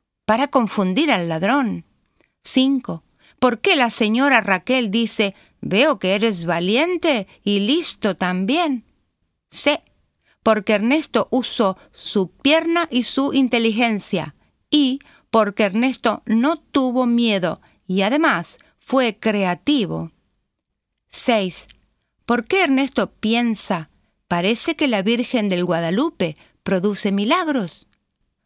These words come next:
Porque encuentra dinero en el sobre. Siete. ¿Por qué Ernesto dice a su mamá, "Sí, mamá, lo sé muy bien"? Porque ya le robaron y los consejos llegaron tarde.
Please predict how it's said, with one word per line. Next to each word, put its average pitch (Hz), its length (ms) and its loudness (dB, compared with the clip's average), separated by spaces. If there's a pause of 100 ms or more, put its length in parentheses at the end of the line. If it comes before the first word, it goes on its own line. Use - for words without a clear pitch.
(200)
Porque 294 240 2
encuentra 330 580 2
dinero 202 440 2
en 214 100 0
el 226 120 0
sobre. 269 600 0 (960)
Siete. 220 580 -2 (340)
¿Por 285 220 2
qué 403 200 2
Ernesto 247 480 0
dice 226 260 -2
a 208 60 0
su 202 160 -2
mamá, 190 460 -2 (360)
"Sí, 277 440 2
mamá, 208 680 0 (160)
lo 220 180 0
sé 349 240 2
muy 226 300 2
bien"? 233 560 0 (720)
Porque 190 360 2
ya 180 220 2
le 247 120 2
robaron 254 640 0 (180)
y 247 120 2
los 190 220 -2
consejos 311 760 -2 (220)
llegaron 208 600 0
tarde. 180 600 -2